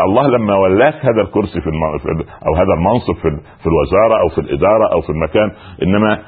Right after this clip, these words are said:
ليرى، ليبلوك، ليمتحنك، هل انت من الشاكرين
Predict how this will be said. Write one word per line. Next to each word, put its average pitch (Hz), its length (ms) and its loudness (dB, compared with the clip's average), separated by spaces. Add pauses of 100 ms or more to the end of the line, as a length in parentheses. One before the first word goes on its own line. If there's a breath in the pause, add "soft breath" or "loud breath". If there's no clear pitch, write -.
ليرى، 104 520 2 (100)
ليبلوك، 95 600 0 (380)
ليمتحنك، 85 640 -2 (540)
هل 82 140 0
انت 95 200 0
من 80 160 0
الشاكرين 78 640 0